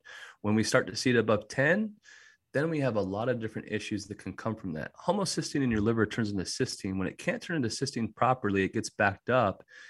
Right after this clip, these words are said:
and stays homocysteine in the blood, which can actually be really inflammatory for a patient. The next one is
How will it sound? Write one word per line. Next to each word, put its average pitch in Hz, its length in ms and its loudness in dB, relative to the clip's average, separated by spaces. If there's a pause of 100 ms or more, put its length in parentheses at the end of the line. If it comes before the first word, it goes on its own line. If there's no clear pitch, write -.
(160)
and 95 100 0
stays 131 380 2
homocysteine 110 560 -2
in 95 60 0
the 87 80 -2
blood, 104 440 4 (400)
which - 160 0
can 143 120 2
actually 120 340 0
be - 80 -2 (100)
really 127 260 4
inflammatory 110 720 -2
for 92 180 -2
a 85 40 0
patient. - 460 -4 (340)
The 110 80 8
next 165 320 4
one 123 340 2
is 101 300 2